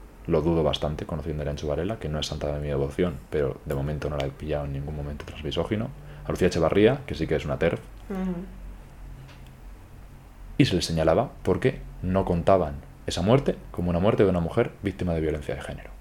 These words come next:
Speaker 1: Porque si es una mujer trans, no es una mujer, es una mujer trans. Entonces ya no es víctima de violencia de género, ya es transfobia.
Speaker 2: ¿Qué violencia de género puede sufrir una mujer trans? No me
Speaker 1: Efectivamente,
Speaker 2: imagino
Speaker 1: porque
Speaker 2: nada.
Speaker 1: ser trans no tiene nada que ver con el género en general. Saltó la sorpresa,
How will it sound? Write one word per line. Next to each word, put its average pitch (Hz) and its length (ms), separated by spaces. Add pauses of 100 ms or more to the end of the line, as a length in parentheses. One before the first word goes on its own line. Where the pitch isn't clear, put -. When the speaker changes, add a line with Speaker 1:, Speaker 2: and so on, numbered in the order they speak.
(220)
Speaker 1:
Porque 101 420 (280)
si - 140
es 78 80
una 80 80
mujer 80 220
trans, 117 420
no 87 100
es 80 120
una 71 80
mujer, 95 320 (180)
es 80 80
una 76 100
mujer 69 220
trans. 85 320 (100)
Entonces 78 320
ya 73 140
no 71 60
es 71 80
víctima 71 280
de 71 60
violencia 67 300
de - 60
género, 67 300
ya 76 120
es 110 100
transfobia. - 540 (100)
Speaker 2:
¿Qué 202 100
violencia 180 420
de 170 80
género 175 380
puede 165 200
sufrir 175 260
una 156 120
mujer 160 300
trans? 180 300
No 185 80
me 170 40
Speaker 1:
Efectivamente, 117 600
Speaker 2:
imagino 92 180
Speaker 1:
porque 87 220
Speaker 2:
nada. 76 220
Speaker 1:
ser 76 200
trans 98 280
no 87 100
tiene 85 180
nada 98 200
que 92 80
ver 95 100
con 98 120
el 78 100
género 113 420
en 73 120
general. - 400 (760)
Saltó 92 380
la 117 80
sorpresa, 131 580